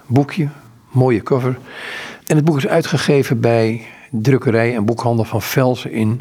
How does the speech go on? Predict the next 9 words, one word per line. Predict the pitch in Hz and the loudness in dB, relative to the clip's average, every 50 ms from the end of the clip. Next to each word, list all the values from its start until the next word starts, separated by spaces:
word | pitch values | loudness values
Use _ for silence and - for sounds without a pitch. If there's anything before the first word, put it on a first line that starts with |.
| - - - | -8 -10 -4
Krabbendijken. | - 135 120 110 123 123 120 131 160 160 127 107 - - - - - - - - - - - - - _ _ - _ - | -2 0 0 2 2 2 2 2 2 2 2 0 -2 -6 -8 -10 -16 -14 -12 -12 -12 -12 -14 -18 -20 _ _ -18 _ 0
En | - 160 | 2 4
wat | 165 151 - | 4 4 2
mij | 151 127 117 - - - - | 0 0 0 -2 -6 -16 -6
treft | - - 160 185 190 - - - - - - - - - - - - - - - - | 0 2 2 2 2 -2 -6 -14 -18 -20 -20 -20 -20 -20 -20 -20 -20 -20 -20 -10 -2
in | - 151 127 | 0 2 2
het | 110 110 - - - - - - _ _ _ _ _ | 2 2 -2 -6 -20 -20 -20 -20 _ _ _ _ _
Ten | - - 135 123 | 0 0 0 0
Geleide, | - - 123 110 98 98 110 151 180 226 | 0 0 0 0 2 2 2 2 0 0